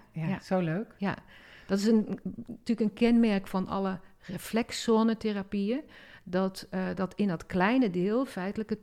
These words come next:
Speaker 2: totaal ligt
Speaker 1: Ja.
Speaker 2: opgeslagen. Of je nou via voetreflex werkt, of handreflex, of buikreflex,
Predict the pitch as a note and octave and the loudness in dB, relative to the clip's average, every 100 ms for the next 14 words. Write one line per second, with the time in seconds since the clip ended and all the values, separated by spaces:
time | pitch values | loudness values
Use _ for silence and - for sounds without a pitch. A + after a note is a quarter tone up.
0 | - G3+ G3 G3 F3+ F3+ F3+ F#3+ E3+ G3 | -6 -2 -2 0 -2 -2 -4 -6 -4 -2
1 | G#3 G3 F#3+ - F3+ E3+ - - E3 D#3+ | 0 -2 -4 -4 -4 -4 -6 -6 -4 -2
2 | E3 - - - - - F#3 G#3+ G3 - | -4 -8 -16 -20 -12 -6 -2 -2 -2 -2
3 | G3+ F3+ - F3 F3 F3 - F3 F#3 G#3 | 0 -2 -2 -4 -4 -6 -8 -2 0 -2
4 | G3+ F#3+ F3+ F3+ - - D3+ F3+ - C#3+ | -6 -4 -4 -4 -10 -14 -12 -10 -2 2
5 | E3+ F#3 F#3 F#3 F3+ F3 F3+ - | 2 2 -4 -8 -4 -6 -6 -14